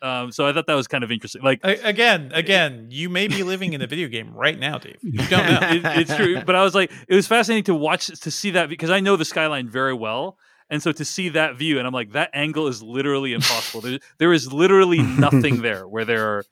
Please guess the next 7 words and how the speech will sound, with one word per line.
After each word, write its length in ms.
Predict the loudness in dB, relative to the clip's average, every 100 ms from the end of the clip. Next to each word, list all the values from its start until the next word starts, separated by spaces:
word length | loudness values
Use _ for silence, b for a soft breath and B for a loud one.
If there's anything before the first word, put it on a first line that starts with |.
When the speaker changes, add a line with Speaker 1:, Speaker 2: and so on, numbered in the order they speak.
| _
Speaker 1:
showing 260 | -4 0 2
the 140 | 2
angle 280 | 0 0 0 -4
to, 360 | -6 -6 -6
uh, 180 | -8 -10 -16 _
Seattle 340 | -12 -8 -8 -12
from. 180 | -20